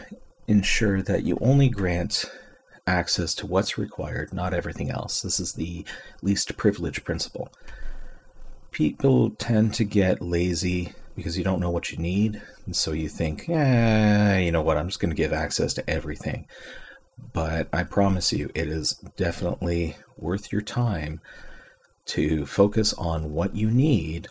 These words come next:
and only grant that. It's a bit of a pain initially, but once it's set up,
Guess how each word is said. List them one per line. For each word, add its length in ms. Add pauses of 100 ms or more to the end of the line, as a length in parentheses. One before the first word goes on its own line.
(140)
and 140
only 240
grant 560
that. 640 (160)
It's 120
a 60
bit 140
of 120
a 40
pain 480
initially, 600
but 160
once 320
it's 180
set 260
up, 300